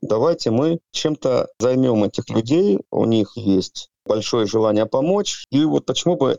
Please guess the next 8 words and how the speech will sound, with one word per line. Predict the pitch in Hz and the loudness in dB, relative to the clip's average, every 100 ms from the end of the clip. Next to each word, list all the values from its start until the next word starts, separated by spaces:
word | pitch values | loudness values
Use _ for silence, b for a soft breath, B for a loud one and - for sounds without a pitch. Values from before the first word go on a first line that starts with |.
| - | -2
не | 117 120 120 120 | 0 2 4 2
делать | 120 160 151 139 | 0 0 0 0
окопные | - - 151 - 120 | -4 -2 -4 0 -2
свечи, | 117 104 98 - - | 0 -2 -2 -4 -4
которые | - - 127 | -4 -2 0
мы | 117 110 | 2 2
начали | 120 - 107 | 0 -2 -2
уже | 101 - 127 | 0 0 0